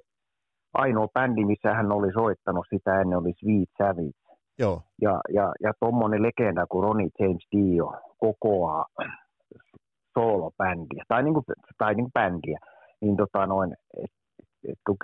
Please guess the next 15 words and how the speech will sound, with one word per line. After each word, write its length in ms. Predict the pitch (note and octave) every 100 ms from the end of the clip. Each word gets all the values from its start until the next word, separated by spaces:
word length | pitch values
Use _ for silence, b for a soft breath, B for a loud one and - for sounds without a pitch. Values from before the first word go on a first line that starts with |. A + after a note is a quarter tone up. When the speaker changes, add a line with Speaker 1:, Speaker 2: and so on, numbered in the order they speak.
| - -
Speaker 1:
siihen 300 | A#2 A#2 G#2+
olisi 180 | G#2+ -
ollut 280 | A2+ G#2+ F#2
niinku 220 | F2+ F#2
kitaristeja 840 | F#2+ G#2+ G#2+ E2+ E2 _ E2 E2+
varmasti 500 | F#2+ G2 F2+ - - F2 - _ b b b b b - -
pyrkyllä 560 | C3 C3 A#2 G2+ F#2 F2+
vaikka 300 | F#2 - F2+
kuinka 340 | - A#2 G2 - -
paljon, 380 | F2 E2 C#2+ -
niin, 180 | D#2 D#2+
niin 220 | F#2 F#2
valitsee, 640 | G2 A#2+ B2 G2 - E2+ E2 -
valitsee 420 | A2+ A#2 G2+ F#2+ F2+
tommosen, 520 | A#2+ B2+ A2 F#2 E2